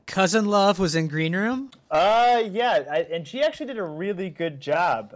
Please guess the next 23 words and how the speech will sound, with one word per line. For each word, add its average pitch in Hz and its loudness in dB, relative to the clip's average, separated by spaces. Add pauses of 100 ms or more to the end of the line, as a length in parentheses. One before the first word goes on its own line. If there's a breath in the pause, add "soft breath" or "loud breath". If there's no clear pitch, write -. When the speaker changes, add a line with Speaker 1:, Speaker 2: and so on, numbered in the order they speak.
Speaker 2:
Um, 127 0
s-, - -16
so - 2
I 190 4
saw 220 2
Green 180 -2
Room 175 -4
last 160 0
weekend. 143 -2 (120)
Uh, 120 4 (460 soft breath)
it's 170 0
grisly, 113 -2
dude. 110 -6
<laughs> - -6
It's 202 2
about 180 6
as 160 -4
grisly 160 -2
as 143 2
a 135 -4
movie 131 -6
can 120 -10
be. 107 -8